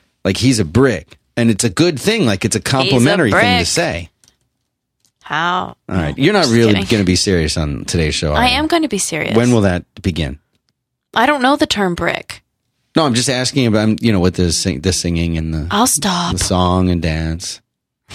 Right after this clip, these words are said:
Speaker 1: <laughs> So here's the, here's the, uh, email that I got. And I've been instructed that if I would like, oh, and by the way, if you wanna share your emails, Hattie, where can people go to share their emails on this show?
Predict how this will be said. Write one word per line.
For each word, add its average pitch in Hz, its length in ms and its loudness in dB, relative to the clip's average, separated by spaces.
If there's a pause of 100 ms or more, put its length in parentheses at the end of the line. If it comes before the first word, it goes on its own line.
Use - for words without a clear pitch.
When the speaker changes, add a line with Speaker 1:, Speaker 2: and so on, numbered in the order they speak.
(480)
Speaker 1:
<laughs> - 80 -18 (1400)
So 120 120 0
here's 160 300 2
the, 135 240 0
here's 151 300 0
the, 135 260 2
uh, 98 220 0
email 98 500 0
that 82 120 0
I 80 40 0
got. - 300 -8 (1200)
And 113 160 2
I've 110 100 2
been 117 140 4
instructed 113 580 0
that 101 120 2
if 104 100 -2
I 113 80 2
would 104 100 2
like, 110 140 2
oh, 139 120 4
and 123 100 2
by 160 100 2
the 175 60 0
way, 180 100 2
if 156 80 -2
you 202 100 0
wanna 254 140 4
share 101 240 0
your 76 160 0
emails, 65 400 -8
Hattie, 71 460 -6
where 127 160 2
can 151 100 0
people 143 240 -2
go 110 140 4
to 95 80 0
share 90 160 -2
their 80 100 0
emails 67 460 -4
on 67 100 -6
this - 120 -8
show? - 200 -10